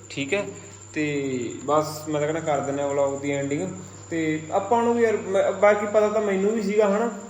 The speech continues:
ਵੀ ਮੰਨ ਕੇ ਚੱਲ ਇੰਨੇ ਡਾਵੇ ਕਬੂਤਰ ਸੀਗੇ, ਇਹੀ ਕਬੂਤਰ ਫੁੱਲ ਉੱਡਦੇ ਰਹੇ ਯਾਰ, ਆਪਾਂ ਗੱਪ ਨਹੀਂ ਮਾਰਦੇ, ਹਨਾ, ਵੀ ਘਰੇ ਬਾਜ਼ੀਆਂ ਨਿਬੇੜਨ ਵਾਲੇ ਕਬੂਤਰ ਆ।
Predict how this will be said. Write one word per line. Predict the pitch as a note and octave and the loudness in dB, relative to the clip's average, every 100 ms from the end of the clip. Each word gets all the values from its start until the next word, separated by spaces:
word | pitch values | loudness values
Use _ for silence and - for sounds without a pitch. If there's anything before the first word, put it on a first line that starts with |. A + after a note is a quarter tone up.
| - - - | -18 -16 -8
ਵੀ | F#3+ | -2
ਮੰਨ | G3+ G3 | 0 0
ਕੇ | G3 G3+ | 0 0
ਚੱਲ | - | 0
ਇੰਨੇ | F#3+ G3 G3 | 0 0 2
ਡਾਵੇ | F3+ F3 F3+ F3+ | 4 6 6 2
ਕਬੂਤਰ | F3+ F3+ - F#3 | 0 -2 -4 -4
ਸੀਗੇ, | F3 G3 | 0 2
ਇਹੀ | F#3+ G3 G3 G3+ | 2 4 2 2
ਕਬੂਤਰ | G#3 F#3 F#3+ - G3+ F#3 - - - - - - | -2 -4 -4 0 2 2 -2 -12 -18 -20 -20 -2
ਫੁੱਲ | G3+ A3 A3 | 4 8 8
ਉੱਡਦੇ | G#3 F#3+ F#3+ | 8 8 8
ਰਹੇ | F3+ F3+ | 8 8
ਯਾਰ, | E3+ E3 | 6 4
ਆਪਾਂ | E3+ | 2
ਗੱਪ | D#3+ E3 E3 | 2 2 2
ਨਹੀਂ | D#3 | 0
ਮਾਰਦੇ, | C3+ C3 C3 | 2 0 0
ਹਨਾ, | D#3 G#3 | -2 -2
ਵੀ | G#3 - - - - - - | -4 -10 -18 -20 -20 -2 8
ਘਰੇ | A#3+ A3 | 10 10
ਬਾਜ਼ੀਆਂ | G#3+ G#3+ G#3 G#3 | 10 4 4 2
ਨਿਬੇੜਨ | G3+ G3+ F#3+ | 2 2 4
ਵਾਲੇ | F#3+ F#3 | 2 0
ਕਬੂਤਰ | F3 F#3+ - | -2 -4 4
ਆ। | D#3+ A2+ | 4 4